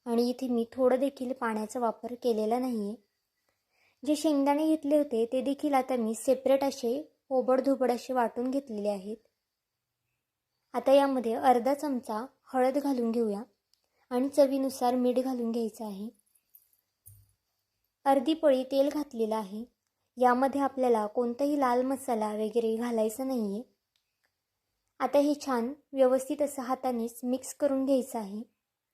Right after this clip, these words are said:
जर तुम्ही इथपर्यंत व्हिडिओ पाहिला असेल तर व्हिडिओला एक लाईक आणि सबस्क्राईब करायला विसरू नका. आता आपण जी वांगी शिजायला ठेवली होती ती देखील पाहू शकता छान अशी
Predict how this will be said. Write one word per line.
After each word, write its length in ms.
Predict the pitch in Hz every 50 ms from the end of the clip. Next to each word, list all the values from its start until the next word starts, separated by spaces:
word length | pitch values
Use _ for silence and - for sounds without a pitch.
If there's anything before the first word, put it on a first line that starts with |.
| _ _ _ _ _ _ _ _ _ _ _ _ _ _ _ _ _ _ 254
जर 180 | 226 240 240 240 240 -
तुम्ही 280 | 262 240 226 226 226
इथपर्यंत 460 | 226 220 _ - 262 269 269 269 269
व्हिडिओ 360 | 285 262 262 254 233 240 269 285
पाहिला 340 | 285 302 294 285 277 269
असेल 420 | 269 262 262 - 247 226 220 214 -
तर 60 | 240
व्हिडिओला 400 | 226 233 220 220 220 214 214 214
एक 300 | 233 233 226 247 240 277
लाईक 320 | 269 254 233 214 - -
आणि 140 | 247 233 233
सबस्क्राईब 480 | 226 - 254 - - - - 233 240 247 247 -
करायला 280 | 285 254 254 254 262
विसरू 320 | 254 247 226 - - 240 240
नका. 320 | 240 226 - - 214 202 - _ _ _ _ _ _ _ _ _ _ _ _ _ _ _ _ _ _ _ _ _ _ _ _ _
आता 200 | 285 277 - 302
आपण 360 | 302 302 302 - 285 277 269
जी 100 | 254 277
वांगी 340 | 277 269 247 233 233 233 269
शिजायला 420 | 269 - 277 233 269 262 254 269 277
ठेवली 320 | 277 285 277 262 247 269
होती 280 | 269 254 - 226 220 220
ती 180 | - 240 240
देखील 360 | - 254 247 247 - 269 262
पाहू 260 | 254 - 254 247 247 254
शकता 420 | 254 302 269 - - 240 220 226 226 -
छान 260 | - 262 262 269 277
अशी 240 | 277 269 - 262